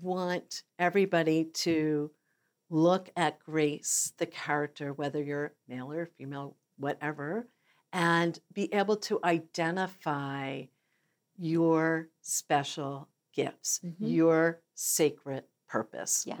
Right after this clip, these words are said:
Speaker 1: Why are you here? What are you doing about why you're here? How are you cultivating your gifts? Who are you getting to mentor you, to guide you, to play with, to
Speaker 2: Mm-hmm.
Speaker 1: expand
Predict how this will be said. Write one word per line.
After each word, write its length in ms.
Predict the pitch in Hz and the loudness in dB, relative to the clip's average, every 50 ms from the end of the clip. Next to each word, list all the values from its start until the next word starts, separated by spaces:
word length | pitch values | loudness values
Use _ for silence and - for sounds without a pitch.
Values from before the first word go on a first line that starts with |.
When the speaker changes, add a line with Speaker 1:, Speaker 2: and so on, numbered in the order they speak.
| 160 | 4
Speaker 1:
Why 200 | 165 165 156 160 | 4 6 6 6
are 60 | 165 175 | 4 2
you 160 | 175 180 190 | 2 0 -2
here? 520 | 180 - 151 143 131 131 131 127 131 - _ _ _ _ _ _ _ _ _ _ _ _ _ _ - | -4 -6 -8 -8 -8 -8 -8 -12 -14 -18 _ _ _ _ _ _ _ _ _ _ _ _ _ _ 0
What 160 | 190 170 175 | 2 4 4
are 40 | 202 | 4
you 120 | 190 185 | 4 2
doing 340 | 175 180 175 156 156 156 156 | 0 0 -2 -2 -2 -2 -4
about 380 | 151 143 - 143 139 139 - - | -6 -4 -4 -4 -4 -4 -6 -10
why 200 | 147 131 135 139 | -12 -10 -10 -10
you're 160 | 139 139 143 | -10 -12 -16
here? 480 | 131 - - - - 135 135 123 131 _ _ _ _ _ _ _ _ _ _ _ _ _ _ _ | -18 -20 -20 -16 -16 -14 -14 -16 -18 _ _ _ _ _ _ _ _ _ _ _ _ _ _ _
How 200 | - - 208 214 | 0 2 4 6
are 60 | 214 226 | 6 8
you 180 | 220 226 226 | 8 6 4
cultivating 1200 | 220 - - 196 214 226 254 254 - 220 190 156 156 156 143 143 143 139 143 139 135 135 135 131 _ _ _ _ _ _ - | 4 2 2 4 4 4 4 2 0 -2 -2 0 2 2 2 2 0 -2 -4 -6 -6 -8 -10 -12 _ _ _ _ _ _ 0
your 160 | 156 151 147 | 2 2 2
gifts? 640 | 147 - - 147 139 131 139 - - - - - - _ - - | 0 0 0 0 0 0 0 -6 -6 -8 -8 -8 -8 _ -10 -2
Who 240 | 185 208 226 226 220 | 2 4 6 6 6
are 80 | 220 | 6
you 180 | 220 214 208 196 | 6 4 2 0
getting 420 | 190 202 196 185 180 180 180 180 | 2 2 2 2 2 0 -2 -4
to 160 | 175 - 190 | -6 -6 -6
mentor 460 | 175 175 170 165 170 170 - 170 165 160 | -4 -4 -2 -4 -4 -6 -6 -6 -4 -4
you, 360 | 151 147 143 139 143 139 139 _ - - - _ - - | -4 -4 -4 -6 -6 -6 -8 _ -20 -20 -20 _ -8 -2
to 160 | - 196 - 196 _ _ | -2 -2 -2 -4 _ _
guide 420 | - 180 160 156 160 160 160 160 156 | 0 2 2 4 4 2 0 0 -4
you, 320 | 143 143 143 139 135 135 135 135 | -6 -4 -4 -6 -6 -8 -10 -8
to 120 | - - 151 | -6 -6 -6
play 540 | 156 - _ - 135 139 151 147 147 151 151 | -6 -8 _ -12 -8 -6 -2 -2 -2 -2 -2
with, 380 | 143 135 139 127 131 127 131 - _ _ _ _ _ _ - | -4 -6 -6 -6 -6 -6 -8 -12 _ _ _ _ _ _ -8
to 60 | - 180 | -2 0
Speaker 2:
Mm-hmm. 80 | 170 | 2
Speaker 1:
expand 1500 | 160 160 - - 208 214 233 254 262 302 - 151 151 170 180 185 190 180 170 156 147 147 - - - - - - - | 2 2 0 -4 -4 -4 -4 -4 -6 -2 -2 0 2 4 4 4 4 4 2 0 -2 -6 -10 -14 -20 -20 -20 -20 -20